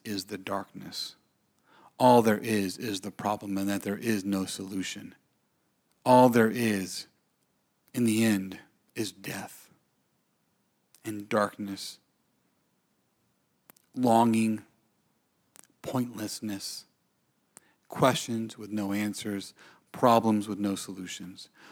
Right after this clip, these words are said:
We cannot live that way. And so even atheists develop stories about hope, stories about life,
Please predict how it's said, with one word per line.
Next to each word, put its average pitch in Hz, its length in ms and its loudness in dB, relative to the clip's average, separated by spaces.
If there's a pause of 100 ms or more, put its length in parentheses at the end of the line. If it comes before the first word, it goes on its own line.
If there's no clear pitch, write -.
(180)
We 127 100 4
cannot 151 320 6
live 147 200 6
that 104 180 6
way. 95 240 -2
And 104 100 -6
so 127 140 -2
even 139 340 6
atheists 117 640 0 (380)
develop 110 540 4
stories 110 800 2 (320)
about 104 320 -2
hope, - 520 -12 (1000)
stories 127 560 6
about 101 440 -2 (220)
life, 104 640 -2